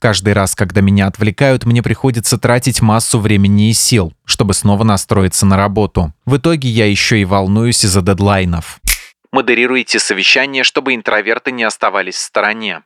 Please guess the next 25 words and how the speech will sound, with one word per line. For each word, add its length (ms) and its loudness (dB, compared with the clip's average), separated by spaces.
Идея 320 2
не 100 2
становится 600 0
лучше, 340 0
если 300 0
ее 220 2
высказали 540 0
громко 440 0
и 100 2
эмоционально. 880 0
Не 80 2
забывайте 500 0
прислушиваться, 760 0
когда 260 0
говорят 400 0
интроверты, 920 0
и 60 0
не 140 4
давайте 460 0
более 300 2
шумным 400 2
коллегам 460 0
полностью 480 0
захватить 520 -2
совещание. 840 0